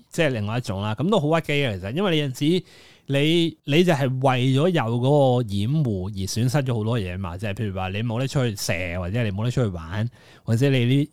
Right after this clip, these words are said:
小任務你接唔到，但係人哋呢，就睇清楚晒你喺邊呢，入嚟殺你啦。咁人哋可能係，即係已經係出邊賺咗好多錢啊，啊，買咗好多好正嘅槍啊，或者器材啊等等，跟住先至入嚟打擊你。但係你就為咗有個掩護而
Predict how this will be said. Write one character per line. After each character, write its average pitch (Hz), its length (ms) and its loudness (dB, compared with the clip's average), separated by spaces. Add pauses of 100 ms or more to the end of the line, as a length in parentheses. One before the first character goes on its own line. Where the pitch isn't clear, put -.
小 - 220 0
任 139 140 4
務 101 180 0
你 104 80 0
接 110 160 -2
唔 90 140 -6
到， 90 340 -4
但 147 120 0
係 151 40 2
人 135 180 0
哋 147 100 0
呢， 190 140 4
就 160 120 2
睇 135 260 0
清 170 180 6
楚 160 220 4
晒 123 220 -2
你 120 80 -2
喺 127 160 -4
邊 143 160 0
呢， 147 80 0
入 120 100 0
嚟 90 140 -4
殺 113 240 -2
你 101 160 -2
啦。 123 140 0
咁 160 120 -2
人 156 140 0
哋 104 100 -2
可 120 60 -2
能 123 180 0
係， 98 320 -10
即 185 100 4
係 185 60 8
已 156 100 6
經 165 140 4
係 135 140 2
出 156 120 0
邊 139 180 2
賺 110 280 0
咗 131 100 2
好 135 100 2
多 139 100 2
錢 104 280 -4
啊， 107 400 -2 (280)
啊， 117 100 -4
買 113 240 0
咗 143 100 2
好 127 160 0
多 139 300 2
好 120 240 -2
正 127 120 2 (180)
嘅 107 100 -2
槍 123 360 -2
啊， 110 200 -2
或 98 100 -4
者 110 300 -4
器 107 200 -4
材 107 140 -6
啊 90 300 -4
等 101 140 -4
等， 107 100 -4
跟 160 140 0
住 147 80 2
先 160 200 0
至 135 80 -4
入 101 60 -2
嚟 87 200 -10 (160)
打 104 200 -6
擊 110 240 -8
你。 87 100 -8 (400)
但 143 180 2
係 143 60 4
你 156 60 6
就 151 140 6
為 135 240 2
咗 160 100 4
有 170 100 4
個 147 80 2
掩 127 300 -2
護 135 80 0
而 95 140 -2